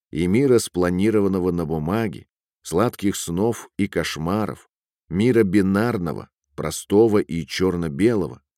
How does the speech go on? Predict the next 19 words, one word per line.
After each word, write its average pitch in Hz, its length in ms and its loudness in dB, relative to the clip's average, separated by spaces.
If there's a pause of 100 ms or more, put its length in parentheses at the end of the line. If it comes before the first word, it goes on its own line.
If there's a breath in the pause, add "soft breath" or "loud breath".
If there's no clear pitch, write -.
(280)
добра 90 460 0
и 90 160 -4
зла, 85 500 -4 (380)
выживания 110 760 2
и - 180 -4
стыда, 107 720 0 (340)
настоящего 80 920 -2
и 69 240 -6
прошлого, 113 760 0 (340)
ужаса 117 560 2
и - 180 -2
фантазий. 85 760 -4 (960)
Шпеер 139 560 4
испытывает 123 720 0
неудержимую 110 800 0
потребность 95 920 -2
снова 110 520 2
увидеть 82 540 -2
вождя. 71 540 -6